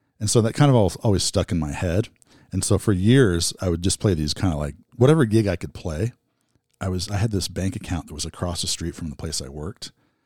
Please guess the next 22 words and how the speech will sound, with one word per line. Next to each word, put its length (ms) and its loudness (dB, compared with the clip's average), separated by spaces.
It 40 -8
was 140 -6
like 100 -6
a 40 -16
credit 280 -6
union. 220 -16
I 60 -8
would 100 -6
walk 320 0
over 240 0
on 80 -6
my 80 -8
lunch 240 -8
break 160 -12
and 80 -12
deposit 380 -12
my 100 -18
gig 240 -2
money 180 -4
from 160 -10
the 80 -4
weekend. 400 -8